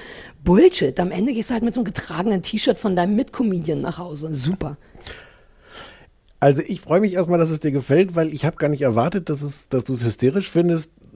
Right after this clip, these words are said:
Speaker 2: Mich freut, dass du es überhaupt magst, weil es
Speaker 1: <laughs>
Speaker 2: ist ja sonst nicht dein Genre.
Speaker 1: Ja, Games überhaupt nicht, aber da, aber eben nur deswegen, weil alle sonst
Speaker 2: Aber
Speaker 1: immer
Speaker 2: das
Speaker 1: so
Speaker 2: hab ich,
Speaker 1: angestrengt
Speaker 2: das
Speaker 1: sind und gewinnen wollen.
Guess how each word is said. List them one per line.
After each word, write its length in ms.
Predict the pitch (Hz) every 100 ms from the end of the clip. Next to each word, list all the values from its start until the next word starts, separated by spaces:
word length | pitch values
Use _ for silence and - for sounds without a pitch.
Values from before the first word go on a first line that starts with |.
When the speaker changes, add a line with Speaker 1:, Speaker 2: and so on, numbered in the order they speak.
| - -
Speaker 2:
Mich 240 | - 160 160
freut, 380 | - 147 160 - _
dass 180 | 156 143
du 80 | 135
es 80 | 120
überhaupt 460 | 117 107 196 -
magst, 340 | 127 123 123 123
weil 160 | 127
es 140 | 123 -
Speaker 1:
<laughs> 20 |
Speaker 2:
ist 140 | 156
ja 100 | 165
sonst 280 | 139 147 160
nicht 260 | 151 - -
dein 400 | 123 131 123 110 - -
Genre. 400 | - 101 147 123 175
Speaker 1:
Ja, 260 | 175 156 - 160
Games 360 | 165 175 214
überhaupt 340 | 202 151 175 -
nicht, 160 | 139
aber 140 | 139 143
da, 220 | 147 151
aber 240 | 143 160
eben 260 | 165 226 196
nur 140 | 233
deswegen, 640 | 240 247 247 196 262 320 143
weil 120 | 147
alle 220 | 143 202
sonst 320 | 175 185 214
Speaker 2:
Aber 120 | - -
Speaker 1:
immer 60 |
Speaker 2:
das 100 | -
Speaker 1:
so 60 | 190
Speaker 2:
hab 40 |
ich, 60 | 226
Speaker 1:
angestrengt 380 | 302 - - 262
Speaker 2:
das 60 |
Speaker 1:
sind 120 | 269
und 120 | 247 226
gewinnen 380 | 202 233 320
wollen. 300 | 139 127 131